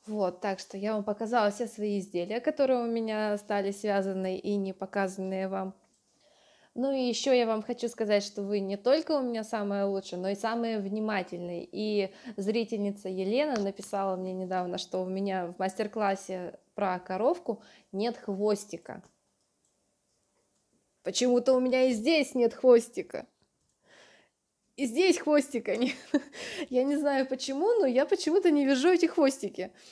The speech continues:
Я, видимо, про них забываю. Вообще, у меня любимое дело в игрушках — это их набить, и когда они уже все готовые, набитые, особенно когда оформлена морда, то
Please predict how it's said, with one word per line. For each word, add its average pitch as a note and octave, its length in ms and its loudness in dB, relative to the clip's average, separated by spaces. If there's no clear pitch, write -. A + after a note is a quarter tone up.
Я, B3 300 0
видимо, C#4+ 320 2
про C#4 140 0
них C4+ 200 0
забываю. A#3+ 520 2
Вообще, B3 280 2
у G#3 80 4
меня G#3 220 2
любимое A3 840 2
дело A3 640 2
в F#3+ 240 -4
игрушках — G#3+ 500 -4
это G3+ 220 -2
их G#3 220 -2
набить, G#3+ 520 -2
и A3+ 180 -4
когда G#3+ 320 2
они A3 200 0
уже A3 240 -2
все A3+ 160 2
готовые, G#3+ 460 0
набитые, A#3 480 0
особенно G#3 360 -2
когда G#3 220 0
оформлена G3+ 440 0
морда, B3+ 380 0
то B3+ 420 4